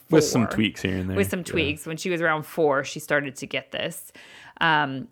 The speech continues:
Speaker 2: and so we have made a chart that, uh, I say chart, whatever, a piece of paper that we have printed out, and it's on our fridge. And basically it has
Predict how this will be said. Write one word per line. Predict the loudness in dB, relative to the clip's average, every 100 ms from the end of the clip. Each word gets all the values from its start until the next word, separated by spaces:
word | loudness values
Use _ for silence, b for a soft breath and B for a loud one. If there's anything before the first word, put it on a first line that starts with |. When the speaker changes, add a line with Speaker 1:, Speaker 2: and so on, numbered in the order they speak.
| -2
Speaker 2:
and | 0
so | 4 6 6
we | 4 0 -2
have | 0 0
made | 0 -2 -2
a |
chart | 0 0 2
that, | 0 -2 -4
uh, | -4 -2 -2
I | -4
say | -6 -6 -8
chart, | -6 -4 -4 -4
whatever, | -2 -2 0 -2 -4 -6
a | -8 -12 _
piece | -10 -6 -6
of | -8
paper | -8 -8 -6 -6 -4 -6 -10 _ _ _ _ _ _
that | -4
we | -2
have | -2
printed | -4 -12 -8
out, | -6 -6
and | -8
it's | -12 -8
on | -4
our | -4
fridge. | -6 -12 -10
And | -2
basically | -2 -2 0 0 2
it | -2 -2
has | 0 0 0 -6